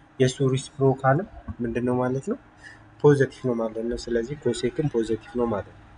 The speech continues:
እ፣ ሶስተኛው ላይ ደግሞ፣ ሶስተኛው ማለት ይሄ ነው። ሶስተኛው ላይ፣ እ፣ ታን ብቻ ነው ፖዘቲቭ፣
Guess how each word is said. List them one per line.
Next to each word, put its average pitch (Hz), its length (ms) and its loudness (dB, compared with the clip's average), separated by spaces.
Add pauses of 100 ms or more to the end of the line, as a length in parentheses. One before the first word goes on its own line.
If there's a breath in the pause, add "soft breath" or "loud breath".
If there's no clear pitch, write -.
(1400)
እ፣ 117 140 -6 (180)
ሶስተኛው 135 600 2
ላይ 127 180 2
ደግሞ፣ 127 260 0
ሶስተኛው 117 460 -4
ማለት 127 300 -4
ይሄ 117 220 -2
ነው። - 120 -10 (500 loud breath)
ሶስተኛው 127 540 2
ላይ፣ 190 140 4 (520 soft breath)
እ፣ 120 80 6 (540)
ታን 143 280 6
ብቻ 135 320 0
ነው 107 160 -4
ፖዘቲቭ፣ 107 460 -2